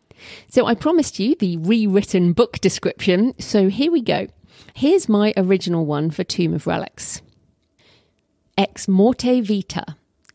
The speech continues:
From death comes life. When a relic of Saint Thomas Becket is stolen from Canterbury Cathedral, England, arcane agents Morgan Sierra and Jake Timber are called in to find it. As the trail of missing relics leads them across sacred sites in Europe,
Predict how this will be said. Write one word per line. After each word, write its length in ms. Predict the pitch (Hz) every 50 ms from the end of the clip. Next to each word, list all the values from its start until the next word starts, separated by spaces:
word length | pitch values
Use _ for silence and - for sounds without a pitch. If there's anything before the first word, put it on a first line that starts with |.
| _ _ -
From 340 | - - 196 180 175 170
death 440 | 165 - 233 240 233 - - - - -
comes 380 | - - 196 185 185 185 175 -
life. 500 | 175 160 156 - 151 - - - - - _ _ _ _ _ _ _ _ _ _ _ _ - - _ _ _ _ _ -
When 180 | 202 202 196
a 60 | 185
relic 420 | 175 175 190 208 254 311 330 - -
of 100 | 220 -
Saint 220 | - - 202 -
Thomas 340 | - 190 208 226 247 277 -
Becket 480 | - 208 185 - - - - 160 - -
is 80 | -
stolen 540 | - - - - 202 208 208 190 180 165 165
from 180 | - - 165 170
Canterbury 600 | - - - 208 202 - - 185 - 180 175 175
Cathedral, 640 | - - 180 - - 202 202 196 - 165 165 160 -
England, 540 | - 202 220 233 202 170 160 160 160 160 - - - - - - _ _
arcane 520 | 208 240 294 - - 247 262 262 240 -
agents 560 | - 190 175 160 - 170 165 160 - - -
Morgan 340 | 185 180 190 202 196 233 240
Sierra 480 | 240 - - 233 208 170 160 160 165 -
and 200 | - 165 165 156
Jake 280 | - 180 190 - - -
Timber 360 | - - 208 185 165 160 170 - -
are 80 | 156
called 340 | - - - 208 214 220 202
in 180 | 196 185 180 180
to 100 | - 190
find 340 | - - 165 160 160 160 -
it. 280 | - - _ - - - _ _ _ _ _ _ _ - - _ -
As 160 | - 190 185 -
the 100 | - 170
trail 380 | - - - 208 226 247 247
of 80 | 226 202
missing 380 | 196 214 208 - 254 254 247
relics 400 | 220 190 180 185 - - - -
leads 240 | 185 185 196 196 -
them 180 | - 190 185 180
across 300 | 180 - - 180 - -
sacred 420 | - - 202 - - - 240 226
sites 400 | - - - 180 175 - - -
in 140 | 208 196 202
Europe, 400 | 196 180 165 165 170 - -